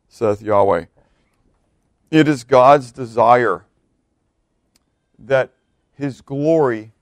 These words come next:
be proclaimed among the Gentiles, among all the nations. It is His desire that all the nations and all the peoples of the world will come to worship Him.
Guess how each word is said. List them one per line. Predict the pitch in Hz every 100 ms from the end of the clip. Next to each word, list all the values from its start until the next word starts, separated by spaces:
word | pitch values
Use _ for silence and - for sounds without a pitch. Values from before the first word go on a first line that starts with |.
| _ _
be | 127 123
proclaimed | - 117 - - 151 117 98 98 _ _ _ _ _ _ _
among | 113 113 113 110
the |
Gentiles, | 104 117 113 - 95 90 _ _ _ _ _ _ _ _ _
among | 113 120 120
all | 117 120
the | 117 120
nations. | 113 113 98 92 _ _ _ _ _ _ _
It | 143
is | 143 156
His | 160
desire | 165 156 131 196 233 135 98 117 _ _ _ _ _ _
that | 120 147 151
all | 151 156 165
the | 165
nations | 160 165 - 151 135 - _ _ _
and | 131
all | 139 156
the | 165
peoples | 160 175 160 156 151
of |
the | 151
world | 143 165 139 135 127
will | 120 135
come | 143 135 135
to | 143 135 131 - _ _ _
worship | 139 156 165 - -
Him. | 101 92